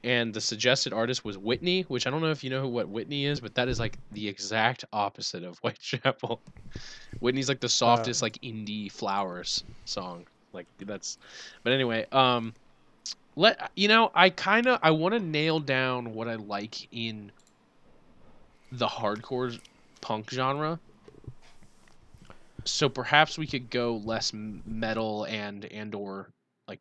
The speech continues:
Speaker 1: deathcore. Is this deathcore? Like, would you consider this deathcore?
Speaker 2: Oh, this is firmly deathcore.
Speaker 1: Death-, okay.
Speaker 2: So, i-, it's okay. So kinda to your point, like, you wanna iron in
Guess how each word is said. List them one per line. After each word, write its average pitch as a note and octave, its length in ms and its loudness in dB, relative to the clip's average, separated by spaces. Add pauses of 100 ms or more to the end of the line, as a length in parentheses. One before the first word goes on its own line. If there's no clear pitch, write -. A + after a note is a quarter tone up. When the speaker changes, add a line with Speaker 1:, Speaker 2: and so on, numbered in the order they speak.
(120)
Speaker 1:
deathcore. G#2 560 -4
Is A#2 120 -6
this B2 120 -6
deathcore? A#2+ 500 -4
Like, A#2 180 -8
would A#2 120 -10
you A2 100 -10
consider A2+ 380 -8
this A2+ 160 -8
deathcore? A#2 420 -6 (400)
Speaker 2:
Oh, D3 140 8
this B2+ 140 4
is B2 120 -2
firmly A2 380 0
deathcore. G#2 400 0 (160)
Speaker 1:
Death-, - 100 -10
okay. - 140 -6
Speaker 2:
So, D3 260 8
i-, F3 140 0
it's F3+ 220 0
okay. C#3 260 6
So C3 180 2
kinda E3+ 240 6
to - 100 -2
your D#3 80 2
point, C3+ 260 2
like, C3 100 0
you C#3 120 0
wanna C3 120 4
iron C3 320 4
in A#2 240 0